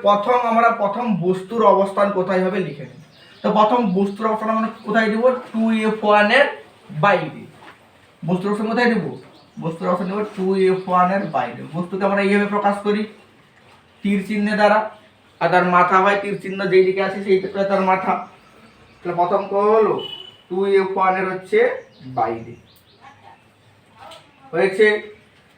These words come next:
এবার তাহলে নেই, কটা আলোক রশ্মি নেব? দুটো আলোক রশ্মি। একটা আলোক রশ্মি যে হচ্ছে এরকম সমান্তরাল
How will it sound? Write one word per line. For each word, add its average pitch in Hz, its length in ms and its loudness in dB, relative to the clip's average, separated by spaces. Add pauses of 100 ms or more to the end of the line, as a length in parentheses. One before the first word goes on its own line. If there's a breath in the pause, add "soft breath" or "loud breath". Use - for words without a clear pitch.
(220)
এবার 196 200 6
তাহলে 214 160 0 (100)
নেই, 226 120 0 (680)
কটা 208 200 4 (200)
আলোক 214 200 4
রশ্মি 226 280 -2
নেব? 208 140 0 (540)
দুটো 208 260 0 (100)
আলোক 202 260 4
রশ্মি। - 360 -6 (640)
একটা 185 260 -2 (100)
আলোক 208 240 -2
রশ্মি 208 220 -6 (100)
যে 202 120 -4
হচ্ছে 196 300 -8 (140)
এরকম 190 340 -4 (200)
সমান্তরাল 170 680 -2